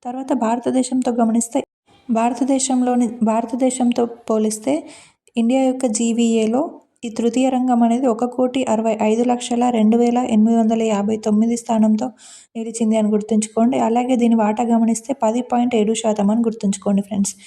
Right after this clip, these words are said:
ఇది ఫ్రెండ్స్ తృతీయ రంగం గురించి. ఇందులో ఉన్న ఉపరంగాల గురించి ఇప్పుడు తెలుసుకుందాము.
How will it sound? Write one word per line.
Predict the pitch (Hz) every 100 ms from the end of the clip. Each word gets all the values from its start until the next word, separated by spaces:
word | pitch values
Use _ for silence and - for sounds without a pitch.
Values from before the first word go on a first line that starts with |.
| - - _
ఇది | 233 254
ఫ్రెండ్స్ | 269 277
తృతీయ | - 233 226 233
రంగం | 226 214 214
గురించి. | 208 214 220 269
ఇందులో | 220 226
ఉన్న | 226 262
ఉపరంగాల | 247 226 240 233 240
గురించి | 226 226 233
ఇప్పుడు | 226 214
తెలుసుకుందాము. | 208 202 - 196 196 202